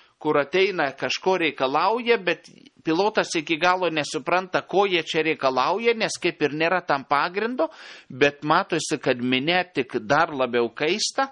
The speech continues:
ir, ir Pilotas nežino iki galo, kas yra teisingas elgesys jo kaip Romos atstovo autoriteto. O čia dar paaiškėja, kad yra kažkoks religinis įstatymas,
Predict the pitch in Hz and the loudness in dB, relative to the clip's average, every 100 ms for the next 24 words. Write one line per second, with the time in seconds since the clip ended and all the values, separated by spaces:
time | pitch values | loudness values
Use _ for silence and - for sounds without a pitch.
0 | - - - - 160 - 160 - 151 185 | -8 -20 -8 -4 -2 0 -2 0 0 2
1 | 226 220 - 170 160 156 233 262 277 - | 0 -2 -4 -2 -2 -2 -2 0 0 -2
2 | 180 180 208 262 233 - 262 - 233 214 | -6 -2 0 0 -2 -2 -4 0 0 0
3 | 202 175 - 226 214 165 151 - - - | 2 0 0 -4 -2 -2 -4 -10 -12 -18
4 | _ _ _ _ _ _ _ _ _ - | _ _ _ _ _ _ _ _ _ -2
5 | 151 147 156 - 214 135 - 113 143 143 | -2 2 0 0 -2 -2 -2 0 0 0
6 | 117 101 113 135 127 104 - - - 151 | -4 -2 0 0 0 -4 -6 -10 -4 0
7 | 131 98 107 107 - 139 82 - - - | 0 -2 -6 -10 -8 -8 -10 -20 -20 -10
8 | - 147 240 220 208 - 151 143 - 254 | -4 0 0 2 0 2 0 -2 -4 -4
9 | 233 180 160 175 180 156 - 160 - 113 | -4 -4 -2 -2 -4 -8 -6 -6 -4 0
10 | 131 135 196 185 170 135 - 113 - 135 | 0 0 -4 -2 -4 -4 -6 -10 -6 -2
11 | 175 226 240 247 - | -2 -4 -6 -6 -10